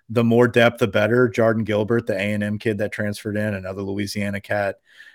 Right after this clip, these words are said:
he'll probably be a plug-and-play starter at safety immediately. So a lot of help coming back. Um, I would just like to see some defensive changes,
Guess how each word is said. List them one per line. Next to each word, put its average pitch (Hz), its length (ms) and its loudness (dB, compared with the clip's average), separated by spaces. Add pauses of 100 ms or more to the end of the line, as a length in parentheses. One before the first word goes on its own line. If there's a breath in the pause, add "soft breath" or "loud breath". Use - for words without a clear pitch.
(120)
he'll 117 160 0
probably 104 640 -2
be 98 180 -4
a 92 40 -4
plug-and-play 98 680 -4
starter 95 480 -4
at - 80 -12
safety 92 420 -6
immediately. 90 580 -8
So 98 300 -4
a 95 100 -8
lot 160 200 6
of 131 80 6
help 127 280 4
coming 113 320 0
back. 107 440 0 (500 soft breath)
Um, 107 420 0
I 117 100 4
would 143 120 6
just 143 160 -2
like 135 220 -2
to 127 80 -6
see 131 420 -2
some 117 220 -6
defensive 113 420 -6
changes, 113 560 -8